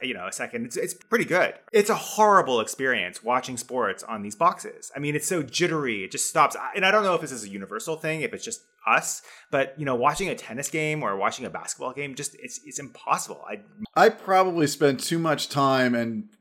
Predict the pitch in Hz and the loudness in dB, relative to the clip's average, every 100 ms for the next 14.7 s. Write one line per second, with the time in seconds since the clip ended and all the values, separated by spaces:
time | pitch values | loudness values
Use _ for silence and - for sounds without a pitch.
0 | - 131 127 131 120 - - 135 123 107 | -4 0 0 0 -2 -2 -2 0 0 0
1 | 120 120 113 110 - 113 - 147 135 127 | 2 2 0 -2 -6 -6 -2 2 4 4
2 | 120 110 110 107 107 123 120 117 107 107 | 2 2 0 -2 0 2 2 2 -2 -2
3 | 107 104 - 107 101 - 110 92 92 - | -2 -2 -2 -6 -6 -8 -8 -6 -8 -8
4 | - 120 123 117 104 - _ 123 110 107 | -4 -2 0 -2 -4 -12 _ -4 -2 -2
5 | 107 - _ _ _ _ _ - 113 110 | -4 -10 _ _ _ _ _ -10 -6 -2
6 | 110 110 - 123 123 117 117 127 143 151 | -2 -4 -6 -4 -2 -4 -4 6 10 10
7 | 151 151 131 135 131 127 120 117 117 117 | 10 8 8 8 8 6 6 6 2 2
8 | 113 107 - - 110 101 120 120 113 113 | 2 -2 -8 -4 -4 -2 0 0 0 -4
9 | 113 113 113 - 139 123 120 113 107 127 | -6 -6 -4 2 2 4 2 2 0 2
10 | 123 110 117 113 107 107 110 107 120 123 | 2 2 0 -4 -6 -8 -8 -4 0 0
11 | 120 113 104 101 123 113 117 113 104 98 | 0 0 0 2 4 4 2 0 0 -2
12 | 104 107 110 117 - 123 117 117 135 127 | -4 -6 -6 -8 -4 -2 -2 6 6 6
13 | 123 - 135 127 123 117 123 117 123 117 | 2 -4 2 4 6 4 2 0 0 0
14 | 110 113 120 - 120 110 | -2 0 -2 2 2 0